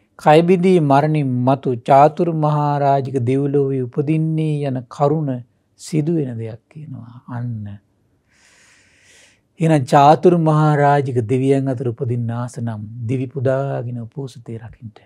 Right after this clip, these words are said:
පිරිසිදු උපෝසතේ රකින්න. මේ කියන කරුණ වටර උදේත් හිතන්න, දවල්ටත් හිතන්න, රැටත් හිතන්න, ඊට පහුවෙන්ද උදේත් හිතන්න, "මම මෙහෙම මේ දවසේ ආරක්ෂා කළා, මේ පින් දෙවිවරු අනුමෝදන් වෙත්වා" කියලා තමයි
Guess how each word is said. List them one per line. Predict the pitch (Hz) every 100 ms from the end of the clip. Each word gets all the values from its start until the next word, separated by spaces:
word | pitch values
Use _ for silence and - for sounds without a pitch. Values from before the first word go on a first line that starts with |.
| _
පිරිසිදු | - 151 190 220 165 143
උපෝසතේ | 131 120 117 113
රකින්න. | 107 - 110 101 _ _ - _ _ -
මේ | 156 175 185
කියන | 208 202 185
කරුණ | - 147 175
වටර | 175 160 220 233 254 _ _ -
උදේත් | 131 139 170 170
හිතන්න, | 175 160 196 190 214 220
දවල්ටත් | 165 127 117 127 131 165 156 156
හිතන්න, | 170 185 196 202 185
රැටත් | 117 107 107 120 147 151 -
හිතන්න, | 160 156 185 185 190
ඊට | 180 123
පහුවෙන්ද | 147 147 147 156 180 269 - _ _ _ -
උදේත් | 147 185 202
හිතන්න, | 170 - 151
"මම | 131 127 135
මෙහෙම | 131 135 135
මේ | 123 131
දවසේ | 123 123 135 143
ආරක්ෂා | 120 127 127 _ 135 120
කළා, | - 123 131 135 131
මේ | 123 120
පින් | 113 120
දෙවිවරු | 117 120 120 117
අනුමෝදන් | 117 120 117 117
වෙත්වා" | 117 - _ 123 117 113 113
කියලා | - 110
තමයි | 123 147 180